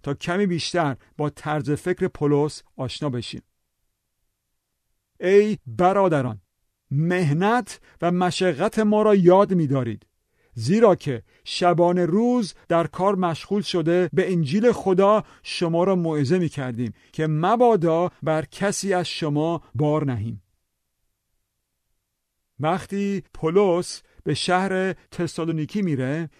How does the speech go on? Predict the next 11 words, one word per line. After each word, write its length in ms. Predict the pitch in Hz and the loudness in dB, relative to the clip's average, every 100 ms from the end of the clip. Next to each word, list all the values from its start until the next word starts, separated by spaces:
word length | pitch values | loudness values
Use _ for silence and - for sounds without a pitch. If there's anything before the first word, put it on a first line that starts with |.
| _ | _
کلیسایی 760 | - 175 180 170 - 214 247 208 | -4 2 2 2 0 2 2 2
در 180 | 180 165 | 0 0
اونجا 480 | 151 127 180 165 - _ | -2 0 -2 -4 -10 _
وجود 440 | 127 147 190 220 196 | -6 -2 -2 -2 -4
نداشت 480 | 185 143 135 - _ _ _ | -2 -2 -4 -8 _ _ _
که 100 | 165 | -6
او 180 | 185 202 | -2 2
رو 340 | 196 185 180 - | 4 4 0 -4
از 240 | 151 143 | -6 -4
نظر 480 | 160 160 156 175 208 | -2 -2 0 0 2
مالی 440 | 190 165 165 175 | 2 2 2 0